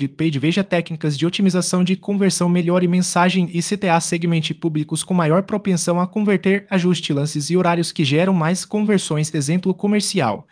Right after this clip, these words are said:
Se C P A igual real, cem e margem por cliente igual real, cento e cinquenta, seta à direita, lucro.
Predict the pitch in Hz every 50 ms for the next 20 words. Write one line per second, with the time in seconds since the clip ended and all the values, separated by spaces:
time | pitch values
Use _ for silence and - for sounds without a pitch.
0 | _ _ _ _ - 180 160 - 180 175 196 190 170 160 - - 170 151 151 165
1 | 170 170 160 165 170 143 143 151 151 - - - - 139 143 156 156 160 165 151
2 | 135 143 170 170 180 180 170 180 180 175 - 180 170 165 - 156 143 139 147 156
3 | 170 165 160 160 143 139 156 160 160 - - - 165 175 - 196 185 - 190 180
4 | - 160 156 156 139 - - - 175 180 - 202 185 185 185 175 170 - 165 151
5 | 139 131 127 127 - - - -